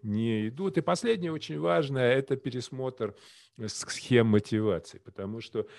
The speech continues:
я видел в своей практике огромное количество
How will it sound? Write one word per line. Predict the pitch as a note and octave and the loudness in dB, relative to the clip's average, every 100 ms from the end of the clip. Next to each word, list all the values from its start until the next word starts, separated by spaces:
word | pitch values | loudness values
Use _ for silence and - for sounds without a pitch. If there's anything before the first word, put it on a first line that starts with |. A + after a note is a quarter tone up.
| - | -10
я | A2 B2+ D#3 | 2 4 4
видел | F#3+ F#3+ D#3 | -2 -4 -4
в | C3+ | -4
своей | B2+ B2+ C3 | 0 0 0
практике | C#3+ D#3+ - B2+ A#2+ A2+ | 2 2 2 -4 2 2
огромное | A2+ F3 E3+ B2+ | 2 -2 -2 -2
количество | A#2+ A2+ C3+ C#3 A#2 - A2+ G#2+ | 0 0 -2 -4 -10 -4 0 0